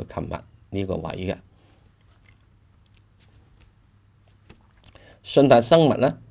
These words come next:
亦都睇到，似乎佢周線圖上面做個雙頂，現在試緊呢度嘅係支持。若然佢下破咗嘅話，咁好簡單啦，呢度，咁你落到嚟呢度，咁即係嚟到呢度㗎啦。咁即使呢，佢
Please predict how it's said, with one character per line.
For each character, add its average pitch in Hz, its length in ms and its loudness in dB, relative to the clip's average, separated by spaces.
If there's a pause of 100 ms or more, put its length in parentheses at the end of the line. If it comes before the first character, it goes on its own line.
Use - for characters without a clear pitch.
(840)
亦 95 100 -8
都 110 120 0
睇 92 220 0
到， 87 140 -4 (560)
似 123 360 0
乎 90 140 -4
佢 92 60 -4
周 143 200 4
線 120 160 -2
圖 82 180 -6
上 87 180 -6
面 85 200 -6
做 78 180 -10
個 92 80 -8
雙 104 320 -4
頂， 82 280 -8 (580)
現 107 120 2
在 107 120 2
試 117 260 -2
緊 110 140 4 (100)
呢 139 180 0
度 95 200 2
嘅 98 140 -2
係 90 260 -4
支 127 300 -4
持。 - 280 -10 (600)
若 131 180 6
然 98 180 0
佢 117 140 2
下 107 180 2
破 113 220 6
咗 117 140 6
嘅 123 120 4
話， 98 320 4
咁 117 100 -4
好 101 100 0
簡 95 260 -4
單 110 180 0
啦， 113 420 -2
呢 123 180 -6
度， 90 280 -6 (440)
咁 117 120 -4
你 110 60 0
落 92 180 -4
到 90 120 -2
嚟 80 180 -6
呢 104 140 -2
度， 85 340 -4
咁 95 120 -6
即 107 120 -4
係 98 40 -2
嚟 82 120 -6
到 87 120 -6
呢 98 160 -4
度 - 220 -6
㗎 73 60 -10
啦。 - 180 -12 (600)
咁 127 140 0
即 147 100 0
使 104 240 0
呢， 117 220 4
佢 98 160 -2